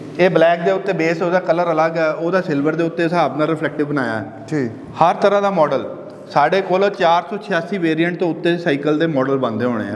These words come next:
Speaker 1: ਕਲਰ ਕੰਬੀਨੇਸ਼ਨ ਨਾਲ ਬਣਾ ਕੇ।
Speaker 2: ਨਹੀਂ, ਇੱਕ, ਇੱਕ ਗੱਲ ਮੈਨੂੰ ਹੋਰ ਦੱਸੋ ਵੀ ਜਿਹੜਾ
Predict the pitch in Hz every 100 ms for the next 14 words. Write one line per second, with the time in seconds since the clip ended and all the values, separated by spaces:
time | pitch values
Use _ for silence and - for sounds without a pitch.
0 | 104 135 151 156 156 139 127 135 139 151
1 | 139 123 117 113 90 78 - - - -
2 | 247 - 359 294 - 302 285 320 311 294
3 | 208 254 208 147 147 127 - - - -
4 | - 151 226 190 160 208 233 247 247 -